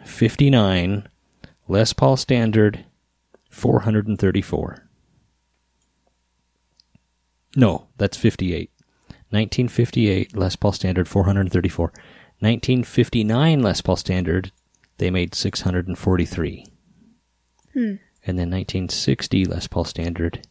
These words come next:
Speaker 1: they made six hundred and thirty-five.
Speaker 2: So there's less than two thousand of those, the glory years.
Speaker 1: According to the shipping totals that we
Speaker 2: Okay.
Speaker 1: have.
Speaker 2: Interesting.
Speaker 1: Yeah. But the problem is that, you know, without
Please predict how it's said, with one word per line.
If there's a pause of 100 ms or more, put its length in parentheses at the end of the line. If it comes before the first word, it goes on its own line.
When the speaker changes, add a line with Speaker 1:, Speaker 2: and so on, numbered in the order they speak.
(600)
Speaker 1:
they
made
six
hundred
and
thirty-five. (1200)
Speaker 2:
So
there's
less
than
two
thousand
of
those, (840)
the
glory
years. (100)
Speaker 1:
According
to
the
shipping
totals
that
we
Speaker 2:
Okay. (160)
Speaker 1:
have.
Speaker 2:
Interesting.
Speaker 1:
Yeah. (180)
But
the
problem
is (420)
that,
you
know,
without